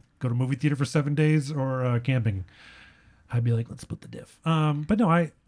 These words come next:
I, I like camping if you know what you're doing. But a lot of camping is, like, waking up sweating in a hot tent,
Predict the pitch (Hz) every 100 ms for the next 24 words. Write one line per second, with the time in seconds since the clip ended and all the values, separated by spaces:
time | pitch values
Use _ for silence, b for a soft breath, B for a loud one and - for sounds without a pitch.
0 | _ - 156 156 147 175 165 160 147 147
1 | 135 123 127 120 110 107 101 107 101 95
2 | - _ _ _ _ _ 123 117 - _
3 | - 131 135 123 127 117 113 107 98 101
4 | 104 107 95 98 95 - - 107 101 98
5 | 95 101 92 - 95 90 -